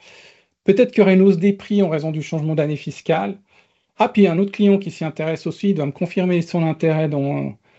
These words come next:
demain. Et là, le désir pour le véhicule va devenir, euh,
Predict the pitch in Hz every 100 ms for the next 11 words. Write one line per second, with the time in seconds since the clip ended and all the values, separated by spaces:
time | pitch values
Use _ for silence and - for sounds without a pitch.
0 | _ - 143 170 151 135 - _ _ -
1 | 147 185 196 190 147 135 165 156 196 196
2 | 156 139 139 - 175 143 131 131 139 135
3 | 123 120 117